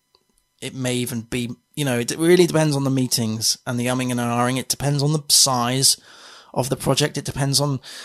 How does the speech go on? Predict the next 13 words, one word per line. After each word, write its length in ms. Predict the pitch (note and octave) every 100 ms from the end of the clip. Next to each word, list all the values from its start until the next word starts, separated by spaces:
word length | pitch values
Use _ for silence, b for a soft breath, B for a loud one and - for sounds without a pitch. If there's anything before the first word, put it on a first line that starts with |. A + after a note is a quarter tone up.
| B B B B
the 100 | D3+
amount 240 | D3+ D3 C#3
of 140 | -
people 340 | - E3 D#3+
involved, 760 | D#3 D3 B2 B2+ B2 C#3 D#3 -
because 440 | D3 - C#3 B2
when 140 | B2 C#3+
you've 160 | C#3+
got 240 | - C#3 -
lots 300 | B2 C#3 -
of 60 |
people 220 | D3+ D#3+ D#3+
involved, 640 | C#3+ D3 D3 D3+ D3 -